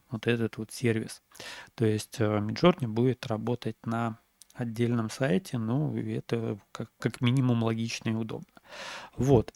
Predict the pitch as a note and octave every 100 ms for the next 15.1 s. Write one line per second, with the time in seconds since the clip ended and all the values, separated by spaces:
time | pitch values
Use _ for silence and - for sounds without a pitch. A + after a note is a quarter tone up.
0 | - F3 - - D3 - C3+ - A#2+ C#3+
1 | B2 - A#2+ A2 - - A#2+ - A#2 -
2 | A#2 C3+ A#2+ A2+ - B2 B2+ C3 - G3+
3 | G#3+ - _ - - - - - A#2 -
4 | A#2+ A#2+ A2+ A2 - B2 B2 C3+ - A#2
5 | G#2 B2 _ B2+ A#2+ A#2 A2+ A2 A2 D#3+
6 | - D3 B2 A2 A2 - _ - A2 G#2+
7 | - C3 A#2 A2+ A#2 B2+ - C#3 A#2+ A2
8 | G#2 - - A2+ G#2+ A2 - A#2+ - A#2
9 | A2+ A#2 C3 - B2+ A2+ A2 A#2 A2+ -
10 | A2 G#2+ - _ _ _ _ _ _ _
11 | _ _ - - - B2+ B2+ F#3+ G3 D3
12 | G2+ - A#2+ A#2+ - A#2+ C3 - B2+ A#2
13 | A2+ A2+ A2 - B2+ A#2 - B2+ A2+ A2+
14 | A2+ A#2 A#2+ A2+ - - A2+ A#2 - -